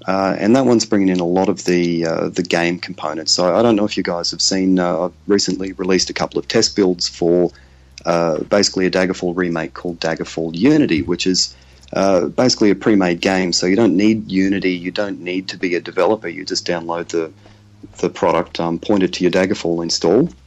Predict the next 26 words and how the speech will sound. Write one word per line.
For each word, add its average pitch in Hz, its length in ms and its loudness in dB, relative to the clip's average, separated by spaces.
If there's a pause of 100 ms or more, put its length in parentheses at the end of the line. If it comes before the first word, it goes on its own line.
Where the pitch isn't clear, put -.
(100)
and 85 480 -4 (300)
run 85 220 0
the 82 80 -2
game 82 260 -2
and 82 160 -6
play 139 220 0
it. 82 140 -2
And 92 80 -4
it 113 100 -4
has - 340 -4
the, 87 220 -4 (380)
the 123 80 2
full 107 400 4
U 87 260 2
I, 87 240 0
character 90 420 -2
creation, 85 880 0
world 92 320 4
exploration, 85 720 -2
all 95 160 -4
of 92 60 -6
that 80 160 -6
stuff's - 340 -6
already 85 420 -4
in 110 180 2
there. 85 280 -2